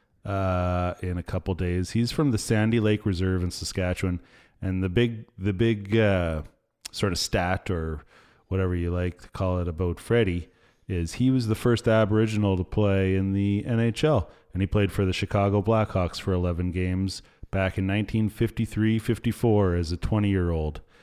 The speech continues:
Um, but he did, he tore it up, uh, like, in, in other pro leagues, you know, like, uh, that weren't the N H L, 'cause back in those days,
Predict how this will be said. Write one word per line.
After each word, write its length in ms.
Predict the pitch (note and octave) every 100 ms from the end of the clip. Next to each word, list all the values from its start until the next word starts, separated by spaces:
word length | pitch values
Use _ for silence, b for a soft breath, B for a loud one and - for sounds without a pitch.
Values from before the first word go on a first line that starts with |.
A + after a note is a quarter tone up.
| b b F#2
Um, 380 | F#2 E2+ E2+ -
but 120 | A2+
he 120 | A#2
did, 460 | A2 C3+ G#2 G2 B B B
he 120 | -
tore 320 | - D3+ C3
it 60 | G#2+
up, 320 | G#2 G#2 -
uh, 400 | G#2 F2 F2 E2+
like, 260 | F2+ F2+ -
in, 300 | F2+ E2+ F2
in 420 | G#2 F2+ E2 D#2+ - -
other 300 | F#2 F2+ F2
pro 300 | - G#2 G2
leagues, 440 | G2+ A2 G2+ G2+
you 80 | G#2+
know, 240 | G#2+ A2 A2
like, 340 | E2+ D#2+ -
uh, 240 | F2 D#2 D2 - _ -
that 120 | F2+
weren't 280 | F2+ G2 -
the 120 | G2
N 100 | G2
H 120 | -
L, 140 | G#2
'cause 160 | A2 G#2
back 300 | A#2 G2+ -
in 60 | F#2+
those 200 | F#2+ F2+
days, 400 | G2 G#2 G2+